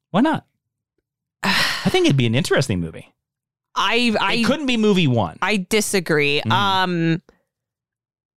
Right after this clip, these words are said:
Speaker 1: I think it'd be an interesting storyline for the Superman and Lois television
Speaker 2: I'm,
Speaker 1: show.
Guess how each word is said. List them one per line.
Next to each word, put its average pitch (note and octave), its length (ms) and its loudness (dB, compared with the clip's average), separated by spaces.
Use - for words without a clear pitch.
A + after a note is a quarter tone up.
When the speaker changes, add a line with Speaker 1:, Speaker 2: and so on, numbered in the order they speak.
Speaker 1:
I B2+ 60 -2
think D#4+ 100 2
it'd F4+ 80 0
be C4+ 60 0
an G3 60 2
interesting D#3+ 300 2
storyline A#2+ 560 0
for G#2+ 280 0
the G2+ 100 -6
Superman G#2 300 -2
and F#2 80 0
Lois F2+ 160 0
television A#3+ 400 0
Speaker 2:
I'm, A3+ 40 -2
Speaker 1:
show. D#2+ 220 -4